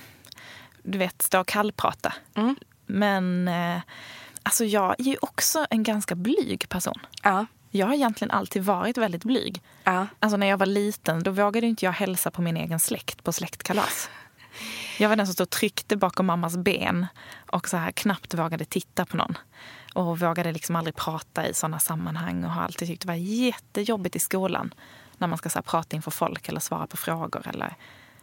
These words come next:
Speaker 2: Ja, men det,
Speaker 1: det har
Speaker 2: det
Speaker 1: varit den blyga lilla musen som ofta kanske har vetat saker men som har tittat ner i bänken,
Speaker 2: Mm.
Speaker 1: liksom, för att slippa få frågan.
Speaker 2: Jag är ju märklig, för jag har ju alltid älskat att stå inför folk. Men jag
Speaker 1: Har du
Speaker 2: har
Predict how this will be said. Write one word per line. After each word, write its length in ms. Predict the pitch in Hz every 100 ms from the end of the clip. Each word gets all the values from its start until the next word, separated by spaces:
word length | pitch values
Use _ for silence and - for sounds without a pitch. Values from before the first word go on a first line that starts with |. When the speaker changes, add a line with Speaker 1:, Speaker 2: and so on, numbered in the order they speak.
| -
Speaker 2:
Ja, 140 | 277
men 220 | 277 269 262
det, 200 | 339 339
Speaker 1:
det 80 |
har 120 | 220 220
Speaker 2:
det 40 |
Speaker 1:
varit 100 | 320
den 220 | 180 175 175
blyga 500 | 202 202 190 170 165
lilla 220 | 165 160
musen 560 | 175 190 185 - -
som 120 | 185 190
ofta 320 | 208 - 233
kanske 220 | 214 190
har 60 | 185
vetat 480 | 185 190 - - -
saker 340 | 202 190 -
men 120 | 175
som 80 | 165 175
har 40 |
tittat 260 | - 180 165
ner 140 | 170
i 40 | 170
bänken, 440 | 165 135 - 170 - - -
Speaker 2:
Mm. 160 | 220 226
Speaker 1:
liksom, 260 | 262 - - _
för 80 | -
att 80 | 190
slippa 320 | - 175 180
få 140 | - 156
frågan. 380 | 170 165 160 - - - - - - 208
Speaker 2:
Jag 340 | - 226 247 254
är 40 |
ju 140 | 240 208
märklig, 420 | 214 196 - 208
för 80 | 220
jag 80 | 220
har 40 |
ju 60 | 226
alltid 760 | 233 185 - - 247 190 - - -
älskat 500 | 190 156 - 165 156
att 60 |
stå 220 | - 202 226
inför 240 | 190 180
folk. 380 | 165 - - - _ _
Men 120 | 202
jag 80 | 202
Speaker 1:
Har 60 |
du 60 |
Speaker 2:
har 60 | 415